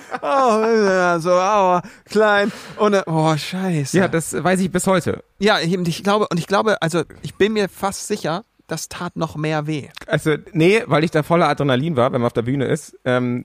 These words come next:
Speaker 2: habe ich das tatsächlich nicht so gemerkt.
Speaker 1: Ja, aber das weiß der Zahn ja nicht.
Speaker 2: <laughs> Ja, dem, dem Zahn tat's vielleicht noch mehr, aber diese Magnum Light, die tat auch, auch sehr, sehr doll weh.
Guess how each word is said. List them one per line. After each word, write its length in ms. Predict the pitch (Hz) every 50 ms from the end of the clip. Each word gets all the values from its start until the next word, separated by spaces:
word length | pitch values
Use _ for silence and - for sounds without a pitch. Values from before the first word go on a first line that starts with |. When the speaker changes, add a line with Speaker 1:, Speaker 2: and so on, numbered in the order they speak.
| -
Speaker 2:
habe 140 | 131 135 143
ich 40 | 156
das 120 | 160 147 -
tatsächlich 460 | - 135 113 - 160 156 156 147 139
nicht 160 | 160 165 -
so 140 | - 143 151
gemerkt. 420 | 139 123 123 123 104 92 - - _ - _ _ -
Speaker 1:
Ja, 120 | 165 185
aber 120 | 175 170 170
das 120 | 170 -
weiß 140 | 196 196 -
der 120 | - 151 -
Zahn 280 | - 180 185 214 214 165
ja 60 | 202
nicht. 420 | - 117 110 - - - 403 - -
Speaker 2:
<laughs> 840 | - 277 - - 330 285 - - - 302 - - - - 277 - - - - 240 - - - - - - _ - 185 196 226 247 247 254 208
Ja, 160 | - 147 143
dem, 200 | 131 143 143 139 - -
dem 140 | 156 147 151
Zahn 240 | - 165 175 180 180
tat's 200 | 165 151 143 -
vielleicht 200 | 139 135 131 -
noch 80 | 143 143
mehr, 180 | 147 151 151
aber 140 | - 131 143
diese 200 | 139 139 131 139
Magnum 340 | 131 147 151 - 151 139 131
Light, 420 | 127 127 135 156 156 - 120 -
die 80 | 127 113
tat 220 | - 135 127 -
auch, 260 | - 113 113 - -
auch 180 | - - 107 107 104
sehr, 400 | 101 98 107 107 113 107 92 - -
sehr 260 | 98 95 101 107 101
doll 220 | 87 82 78 78
weh. 140 | 78 - -